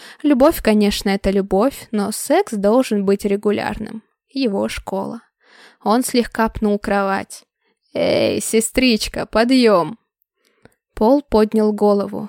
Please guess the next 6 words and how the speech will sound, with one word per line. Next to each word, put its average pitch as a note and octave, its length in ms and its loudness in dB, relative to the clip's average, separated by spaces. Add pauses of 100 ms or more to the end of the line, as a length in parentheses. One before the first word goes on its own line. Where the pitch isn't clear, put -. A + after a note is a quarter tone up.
(120)
резко B3 380 0
сел, A3 460 -4 (220)
оглянулся. G#3 920 0 (1800)
"Я C#4+ 180 2
контракт G#3 560 -2
подписал. - 760 -6